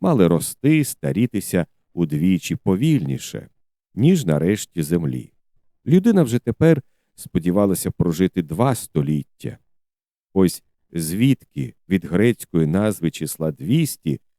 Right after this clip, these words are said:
походить назва Діакозія.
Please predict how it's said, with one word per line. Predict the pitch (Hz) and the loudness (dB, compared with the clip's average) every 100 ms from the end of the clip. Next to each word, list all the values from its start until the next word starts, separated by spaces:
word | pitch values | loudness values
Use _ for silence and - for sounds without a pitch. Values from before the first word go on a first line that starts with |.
| _ _ | _ _
походить | - 139 104 87 78 | -4 2 2 2 2
назва | 90 104 90 87 90 _ _ _ | 0 0 0 0 0 _ _ _
Діакозія. | - 98 92 - 90 85 69 62 58 57 | -2 0 0 0 2 2 2 -4 -12 -14